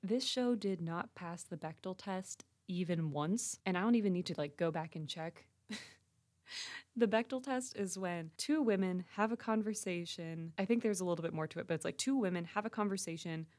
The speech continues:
for at least thirty seconds that is not about a man. And it did not pass it one time. There was <laughs> Light's mom, Light's sister, Misa, and forgive me if I'm wrong, I can't remember if it's, like, Takana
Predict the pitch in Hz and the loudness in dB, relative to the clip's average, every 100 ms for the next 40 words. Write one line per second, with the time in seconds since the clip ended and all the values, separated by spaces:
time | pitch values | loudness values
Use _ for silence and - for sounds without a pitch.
0 | _ 160 147 190 196 196 190 190 156 151 | _ -2 0 -2 0 0 0 0 -2 -2
1 | 156 160 151 147 151 147 147 151 151 - | -4 0 0 0 0 0 0 -2 -4 -6
2 | - 185 - _ _ _ _ 180 170 196 | -8 -14 -18 _ _ _ _ -2 0 2
3 | 185 160 156 156 - - 156 - - 151 | 2 0 -4 -6 -8 -6 -4 -2 -4 -4
4 | 151 147 160 160 - 175 170 190 175 165 | -4 -4 -4 -6 -6 -6 -2 0 0 -2
5 | - - _ 190 - - 190 180 202 226 | -6 -10 _ -8 -8 -12 -2 2 2 0
6 | - 185 170 170 170 170 - 170 170 190 | -4 0 2 2 0 -2 -4 -2 -2 -2
7 | - - - 202 - 190 165 170 170 170 | -8 -8 -4 -2 0 2 2 2 -2 -2
8 | 190 - 208 208 - 175 165 170 - - | -2 -2 -2 -2 -2 -2 0 -4 -4 2
9 | 190 196 190 185 175 170 160 160 160 165 | 6 8 8 6 4 0 0 2 0 0
10 | 160 185 180 165 165 165 175 - - - | -4 -4 0 0 0 -2 -4 -8 -8 -6
11 | - 180 202 185 | -4 0 0 0